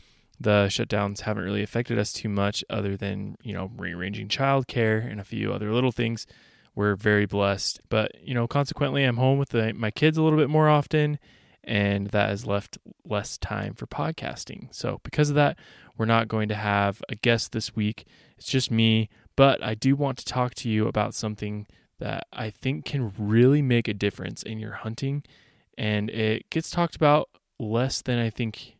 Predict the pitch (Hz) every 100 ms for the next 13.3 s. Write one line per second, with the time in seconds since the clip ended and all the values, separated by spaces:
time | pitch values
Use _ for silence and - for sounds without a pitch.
0 | _ - 110 - - - - _ _ _
1 | _ _ - 104 107 98 98 98 101 101
2 | 95 _ - 107 - - - - - _
3 | _ _ _ - 120 107 113 113 110 147
4 | 147 135 127 123 120 120 - - - _
5 | 110 110 87 135 - 135 123 110 117 107
6 | - - - 139 - 139 127 - - -
7 | - 131 127 123 127 120 120 113 - -
8 | 127 120 117 117 117 117 - _ 135 131
9 | 135 131 127 120 120 120 117 113 110 110
10 | 107 - - 107 98 104 104 104 104 101
11 | - _ _ _ 110 110 104 104 98 110
12 | 113 110 113 - 117 101 101 104 117 143
13 | 110 107